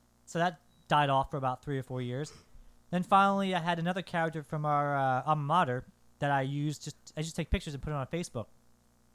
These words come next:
Didn't do anything with it, was lazy. Finally, my girlfriend was like, "You take these pictures, you should do something with that." She has an account, if anyone wants to follow it, Minnie, uh, Carson. Uh, she's been doing that for a couple years, and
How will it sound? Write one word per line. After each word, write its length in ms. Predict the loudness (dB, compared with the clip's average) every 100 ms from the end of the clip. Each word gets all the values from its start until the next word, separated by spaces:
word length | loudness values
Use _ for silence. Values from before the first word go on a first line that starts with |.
| _ -20 _ _ _ _ _ _
Didn't 180 | -2 0
do 80 | 2
anything 200 | 2 0
with 160 | -2 -4
it, 120 | -6
was 140 | -8 -4
lazy. 360 | -2 -2 -6 -10 _ _ _ _ _
Finally, 240 | 6 6 6
my 80 | 2
girlfriend 420 | 2 2 2 -2
was 120 | 0
like, 240 | -2 -4 -8 -20 _ -20 -20 -20 -20 -20 -14
"You 100 | -8
take 160 | -4 -4
these 140 | -4
pictures, 380 | -2 -4 -4 -8 -8 -12
you 80 | -10
should 100 | -6
do 60 |
something 220 | -4 -4
with 120 | -4 -4
that." 220 | -6 -6 _ _ _ _ _ _ -20 _ _ _ -10
She 160 | 2
has 160 | 2 4
an 60 | 0
account, 400 | 0 2 2 0
if 100 | -2
anyone 180 | 0
wants 120 | 0 0
to 60 |
follow 280 | 2 4 4
it, 100 | 0
Minnie, 340 | -2 -2 -2 -2
uh, 120 | -2
Carson. 480 | 0 0 0 -4 -6 _ _ _ _ _
Uh, 260 | 2 4 4
she's 200 | 0 -2
been 120 | 0
doing 140 | 2 2
that 200 | 0 -2
for 60 |
a 20 |
couple 240 | -6 -4 -2
years, 340 | -2 -4 -4
and 200 | -6 -6